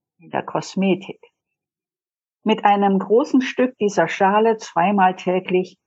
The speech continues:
können wir vorsichtig das Gesicht abreiben.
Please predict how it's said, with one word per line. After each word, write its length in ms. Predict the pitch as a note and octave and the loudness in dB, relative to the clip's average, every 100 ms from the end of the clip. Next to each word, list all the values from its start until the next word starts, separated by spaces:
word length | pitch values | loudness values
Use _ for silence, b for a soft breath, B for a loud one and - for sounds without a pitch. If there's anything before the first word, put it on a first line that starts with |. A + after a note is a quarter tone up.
| _ | _
können 300 | - F#3 F3+ | -2 0 2
wir 100 | E3+ | 0
vorsichtig 720 | - - G#3 G#3 G3 - F#3 | -2 0 2 2 -2 0 -4
das 240 | - E3 - | -2 -4 -4
Gesicht 480 | D#3+ - G#3 G3+ - _ - | -6 0 -2 -2 -14 _ -4
abreiben. 840 | - - F3 B2 G#2 - - - | -4 -4 -8 -6 -6 -6 -10 -16